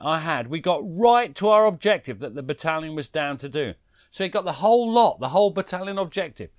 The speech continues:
We, <laughs> it's amazing. Uh, anyway, he carries on. They came up and cleared up.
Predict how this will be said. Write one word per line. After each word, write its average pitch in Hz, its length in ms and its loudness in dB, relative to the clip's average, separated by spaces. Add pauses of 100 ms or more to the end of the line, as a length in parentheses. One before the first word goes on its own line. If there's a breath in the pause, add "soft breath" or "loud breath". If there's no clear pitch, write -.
(360 loud breath)
We, 185 200 -2 (120)
<laughs> - 140 -12
it's 165 200 -10
amazing. 190 540 -2 (100)
Uh, 110 200 -6
anyway, 104 360 -6
he 139 180 -12
carries 165 340 0
on. 120 120 -2 (200 loud breath)
They 190 120 4
came 214 280 2
up 175 180 2
and 131 140 -10
cleared 147 360 0
up. - 180 -6